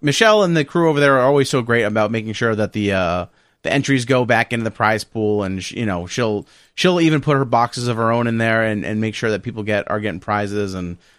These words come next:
she just does such an aw-, awesome job. It's my favorite store. I recommend it to everyone who, who's from the Boston area who was looking for a place to play. Um,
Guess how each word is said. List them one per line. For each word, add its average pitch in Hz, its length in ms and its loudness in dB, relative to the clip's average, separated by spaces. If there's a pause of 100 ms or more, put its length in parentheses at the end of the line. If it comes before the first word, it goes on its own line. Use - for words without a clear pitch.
she - 100 -2
just 170 120 0
does 156 120 2
such 127 160 -2
an 113 80 0
aw-, 104 240 0
awesome 107 280 -2
job. 95 260 -2
It's 123 100 -8
my 196 140 4
favorite 165 260 -2
store. 123 420 0
I 117 140 0
recommend 127 340 0
it 113 60 -8
to 123 80 -2
everyone 117 240 -2
who, 110 300 -4 (420)
who's 135 120 0
from 131 120 0
the 123 40 0
Boston 117 360 0
area 113 340 0
who 117 140 -4
was 110 180 -2
looking 110 220 -6
for 110 120 -4
a 104 60 -2
place 110 220 -4
to - 100 -20
play. 98 340 -2
Um, 92 520 -4